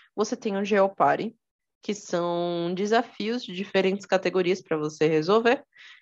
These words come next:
Então, você pode ter desafios de web, de forense, de criptografia, de redes, de programação. Mas você também pode ter o ataque e defesa. No ataque e defesa, você tem dois times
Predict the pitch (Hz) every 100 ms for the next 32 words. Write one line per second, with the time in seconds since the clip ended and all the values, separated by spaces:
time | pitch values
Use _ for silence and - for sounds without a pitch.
0 | - 180 175 185 185 185 - 175 170 165
1 | 160 160 160 151 156 254 277 214 190 185
2 | - - 190 180 196 - - 165 160 160
3 | 170 190 190 165 175 170 180 160 185 180
4 | 156 147 151 - 180 170 180 202 226 185
5 | 196 277 _ _ _ - - - _ _
6 | 220 262 339 - 247 233 226 247 226 214
7 | - - 196 208 226 233 - 214 - 226
8 | 269 - 160 151 151 - - - - -
9 | - 226 220 196 180 185 196 196 196 190
10 | 247 262 - 165 175 190 185 185 180 175
11 | 180 185 220 - - 170 185 240 -